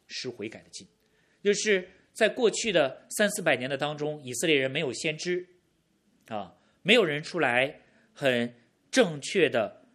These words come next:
来奉着神的旨意来传讲神的话语。那么施洗约翰来了，他说，“你们要从过去所有一切，不光是你们的祖先，而且是你们所犯的罪的当中要悔改，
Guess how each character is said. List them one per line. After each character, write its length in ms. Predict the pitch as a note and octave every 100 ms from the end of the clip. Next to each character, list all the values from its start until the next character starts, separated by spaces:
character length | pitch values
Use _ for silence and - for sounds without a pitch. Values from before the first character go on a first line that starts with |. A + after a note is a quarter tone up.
| _ _
来 160 | B2+ C#3
奉 260 | - G#3
着 80 | D3
神 160 | - C#3
的 80 |
旨 220 | F3 - G#2
意 160 | B2
来 120 | A2
传 320 | A#2 - A#2+ D#3
讲 200 | B2+ F#2+
神 160 | A#2
的 40 | A#2
话 220 | E3+ B2
语。 60 | F#2 _ _ _
那 100 | -
么 80 | C#3
施 160 | A#2+ F3
洗 160 | -
约 100 | A2
翰 180 | B2 D3
来 160 | G2 F2+
了， 140 | F#2+ _ _ _ _
他 80 | -
说 320 | A#2+ A#2+ A#2 - _ -
，“你 100 | B2
们 80 |
要 100 | B2+
从 240 | A#2 - B2
过 220 | F#3+ D3+
去 360 | - - A2+ - _ _
所 360 | - C3+ D#3+
有 180 | G#3+ C#3+
一 140 | G2 A2+
切， 240 | - B2 - _ _
不 100 | F3+
光 160 | F3
是 300 | E3+ E3 C3 - _ _ _ -
你 140 | C#3+
们 100 | C#3
的 100 | F#3
祖 220 | - B2+
先， 320 | A2 E3 D#3+ E3
而 80 | D#3
且 140 | D3
是 160 | A#2 F#3
你 260 | D3 A2+
们 180 | F#2+ A#2
所 160 | F#3 C#3
犯 160 | A2+ A#2+
的 60 |
罪 140 | G#2+ B2+
的 120 | G#2
当 160 | A2
中 100 | G#2
要 100 | G#2+
悔 200 | F#2+ G2
改， 280 | G#2 G2+ -